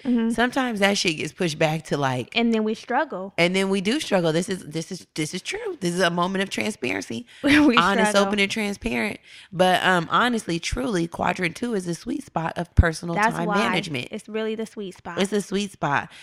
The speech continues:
Speaker 2: So this is the spot where you are focused not on problems like you would be in quadrant one, but on opportunities and growth.
Speaker 1: Kellyanne.
Speaker 2: Growth.
Speaker 1: Growth.
Speaker 2: Okay? Um, when you live from this quadrant of the matrix, it means that you are proactive,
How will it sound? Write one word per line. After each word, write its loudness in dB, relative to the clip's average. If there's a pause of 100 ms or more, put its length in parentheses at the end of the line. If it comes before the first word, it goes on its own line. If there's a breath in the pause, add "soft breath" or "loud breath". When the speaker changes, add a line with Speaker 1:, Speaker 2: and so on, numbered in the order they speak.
Speaker 2:
So -2
this 0
is -4
the -4
spot 0
where 0
you 0
are 2
focused -2
not 0
on 0
problems 2
like -4
you -4
would -2
be -4
in -6
quadrant -4
one, -2 (260 loud breath)
but 6
on 2
opportunities -2
and -4
growth. -4 (240)
Speaker 1:
Kellyanne. -4 (580)
Speaker 2:
Growth. 0
Speaker 1:
Growth. -4 (260)
Speaker 2:
Okay? 0 (280 loud breath)
Um, 2
when 2
you -2
live 2
from -2
this -2
quadrant 0
of -2
the 0
matrix, -2
it -2
means -4
that -2
you -2
are -2
proactive, -2